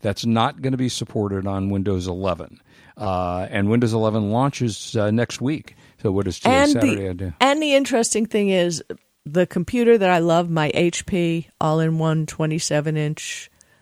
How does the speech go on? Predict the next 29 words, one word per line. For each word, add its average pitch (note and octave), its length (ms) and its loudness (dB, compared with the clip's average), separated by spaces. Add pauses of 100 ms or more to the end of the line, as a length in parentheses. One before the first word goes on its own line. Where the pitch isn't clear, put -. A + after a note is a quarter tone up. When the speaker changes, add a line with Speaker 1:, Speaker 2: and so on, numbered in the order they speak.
(280)
Speaker 1:
Yep. G#2+ 200 -2 (540)
Speaker 2:
love F3+ 320 6
of F3+ 140 0
my F3+ 180 4
life, E3+ 540 2 (360)
Speaker 1:
Yes. - 160 -2
Speaker 2:
cannot B3 440 4
take A#3 600 4 (300)
Windows E3+ 420 2
eleven. E3+ 460 -2 (640)
So F#3 640 6 (320)
I F#3+ 220 6
guess G#3+ 360 0
I'm G3+ 220 -2
just A3 240 -2
gonna G#3 200 2
be G#3 180 0
happy G#3+ 520 2
continuing A#3 720 2
to - 120 -4
use E3+ 440 2
my, D#3+ 440 0
let - 140 -6
me - 120 -6
see, - 280 -8
which - 260 -6
version E3+ 500 -4
is E3 200 -4
it? - 200 -6